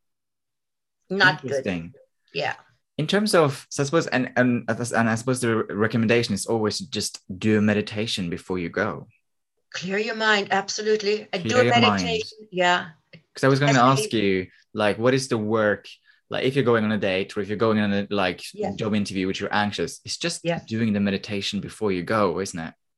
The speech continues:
Speaker 1: Absolutely. And that applies to going to the theater, going clubbing. It, it applies to everything. We don't know how any individual will react, even family, or what lies ahead of us.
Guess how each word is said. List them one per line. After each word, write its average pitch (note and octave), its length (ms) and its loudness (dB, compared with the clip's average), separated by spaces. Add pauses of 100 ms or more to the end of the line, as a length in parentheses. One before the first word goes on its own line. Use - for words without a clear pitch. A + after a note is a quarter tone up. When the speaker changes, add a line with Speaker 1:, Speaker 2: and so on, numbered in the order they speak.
(160)
Speaker 1:
Absolutely. C4 960 2 (160)
And G#3 160 0
that G#3+ 180 4
applies G3 520 2
to F#3 100 -6
going E3+ 240 0
to E3 80 -6
the D#3 100 -8
theater, B3 640 4 (320)
going F3+ 300 2
clubbing. A3+ 880 -2 (240)
It, G#3+ 260 -2 (140)
it G#3+ 140 2
applies A3+ 360 4
to - 240 -8
everything. F#3+ 580 0 (360)
We G#3 180 -6
don't B3 420 2
know G#3 460 2 (220)
how A#3+ 480 4
any B3 260 2
individual G#3 840 0 (180)
will F#3+ 240 2
react, F#3+ 520 2
even A#3 280 -4
family, B3+ 600 4 (240)
or C4+ 380 6 (160)
what A3+ 160 2
lies G#3+ 320 4
ahead G3 240 0
of F#3+ 140 0
us. F#3 340 -4